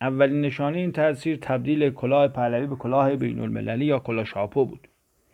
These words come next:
رضا شاه می-، فکر می‌کرد که با تغییر ظاهری می‌تونه به ترقی و کمال برسه. عیبش این بود چون دانش سیاسی لازم رو نداشت.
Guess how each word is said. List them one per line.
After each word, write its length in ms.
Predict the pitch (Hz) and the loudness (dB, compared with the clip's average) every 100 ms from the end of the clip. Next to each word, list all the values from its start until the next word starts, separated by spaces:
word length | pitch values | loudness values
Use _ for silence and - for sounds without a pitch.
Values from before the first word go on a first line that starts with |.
| _ _ _ _ - | _ _ _ _ -4
رضا 280 | 131 131 135 | 0 4 4
شاه 360 | 131 151 165 139 | 6 6 6 6
می-، 420 | 151 143 - - | -2 -6 -10 -4
فکر 240 | 143 143 | -4 -2
می‌کرد 300 | 139 135 131 | -2 0 0
که 60 | 139 | 0
با 140 | 127 | -2
تغییر 760 | 120 117 117 113 127 135 143 139 | 0 0 0 0 2 6 6 6
ظاهری 480 | 117 113 113 120 147 | 4 4 2 2 0
می‌تونه 340 | 147 127 139 | -2 -2 -2
به 80 | 139 | -2
ترقی 480 | 117 113 107 - 147 | -2 -4 -4 -4 -4
و 80 | |
کمال 400 | 147 117 117 143 | -2 -2 2 2
برسه. 240 | 113 107 110 | 2 -2 0
عیبش 480 | 123 202 220 202 208 | 4 4 4 0 0
این 120 | 170 | 0
بود 140 | 123 | -2
چون 320 | - 143 156 - - - - _ - 127 | -2 -4 -4 -10 -20 -20 -20 _ -8 2
دانش 400 | 131 120 120 123 | 2 4 0 -2
سیاسی 460 | 113 120 110 - 117 | -4 0 0 0 0
لازم 420 | 113 113 127 139 | 2 2 0 2
رو 200 | 143 143 | 2 2
نداشت. 520 | 135 - - - | 0 -4 -12 -14